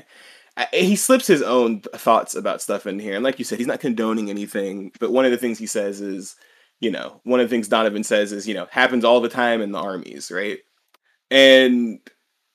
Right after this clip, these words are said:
there's just so many, like, awful things in this scene where it's obvious that, yes, this was done for shock value, yes,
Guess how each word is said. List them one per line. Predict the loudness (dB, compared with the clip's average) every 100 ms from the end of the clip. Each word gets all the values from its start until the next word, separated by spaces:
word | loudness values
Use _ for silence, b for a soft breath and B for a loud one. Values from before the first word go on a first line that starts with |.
| -18 -16
there's | 0 2 2
just | -2 -2 -4
so | 0 2
many, | 2 2 2 0
like, | -4 -8 _ _ _ _ _ _ _ _ _ _ _ 0
awful | 0 0 0 0 -2
things | -2 -2 -2 -4 -6
in | -6 -6
this | -6 -6
scene | -6 -6 -8 -6
where | -2 0
it's | 0 -2
obvious | 4 4 4 -2 -2
that, | -6
yes, | -6 -8 -8
this | -10 -10
was | -4
done | -4 -4
for | -6
shock | -6 -4
value, | -6 -6 -6
yes, | -8 -8 -10 -16